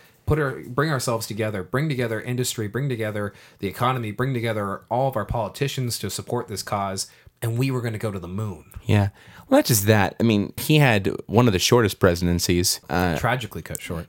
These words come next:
Speaker 2: Tragically cut short by his assassination. And he was such a force, right? Because he wasn't afraid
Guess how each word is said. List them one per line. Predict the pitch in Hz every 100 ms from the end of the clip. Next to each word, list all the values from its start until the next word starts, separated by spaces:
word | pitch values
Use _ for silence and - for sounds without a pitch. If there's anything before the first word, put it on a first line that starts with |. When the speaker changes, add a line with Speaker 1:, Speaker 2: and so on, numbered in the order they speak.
| -
Speaker 2:
Tragically | 117 107 101 98
cut | 98 95
short | 98 92 - - - _
by | - 104
his | 95 95
assassination. | 92 95 90 92 87 90 - 87 87 -
And | - 87 87 - _ - - _ _ _ _ -
he | - 226
was | 233 143 110 104 - - _
such | - 165
a | 98
force, | - 117 95 76 - - 104
right? | 104 120 123
Because | 120 107
he | - 127 117 110 - -
wasn't | 139 151 165 -
afraid | 113 - 113 110 101